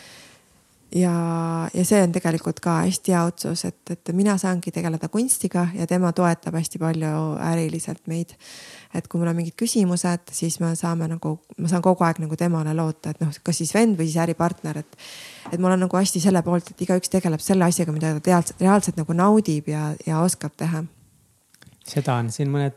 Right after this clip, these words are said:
Speaker 2: targad ennegi meil podcast'inud rääkinud. Tuleb ikka keskenduda sellele, mis sulle meeldib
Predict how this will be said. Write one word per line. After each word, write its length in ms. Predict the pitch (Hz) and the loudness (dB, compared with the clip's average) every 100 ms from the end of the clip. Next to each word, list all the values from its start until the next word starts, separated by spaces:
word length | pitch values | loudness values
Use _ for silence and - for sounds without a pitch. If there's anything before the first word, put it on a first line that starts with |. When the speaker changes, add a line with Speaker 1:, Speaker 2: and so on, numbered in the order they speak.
| - | -2
Speaker 2:
targad 300 | 156 147 143 | 0 2 2
ennegi 320 | 151 127 113 | 2 2 0
meil 80 | 113 | -4
podcast'inud 600 | 110 120 - 120 - 113 123 | 0 -2 -2 -6 -4 -2 0
rääkinud. 300 | 113 117 - | 0 -2 4
Tuleb 220 | 147 139 | 6 6
ikka 160 | - 165 | 4 4
keskenduda 400 | - 131 113 110 | 6 2 2 4
sellele, 300 | 147 127 117 | 6 6 4
mis 140 | 110 - | 2 6
sulle 160 | 131 | 6
meeldib 480 | 135 151 117 104 | 8 8 6 2